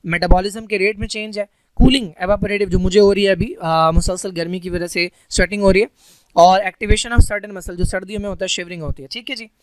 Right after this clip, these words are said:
अब आ जाते हैं thermoregulation mammals के अंदर, specifically mammals के अंदर और ख़ास तौर पे इंसानों की बात हो रही है, but overall mammals की बात हो रही है।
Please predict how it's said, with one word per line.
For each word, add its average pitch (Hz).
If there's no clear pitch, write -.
अब 262
आ 262
जाते 240
हैं 254
thermoregulation 220
mammals 190
के 185
अंदर, 170
specifically 190
mammals 180
के 196
अंदर 190
और 196
ख़ास 180
तौर 180
पे 185
इंसानों 170
की 156
बात 151
हो 143
रही 139
है, 160
but 175
overall 185
mammals 160
की 180
बात 143
हो 135
रही 131
है। 127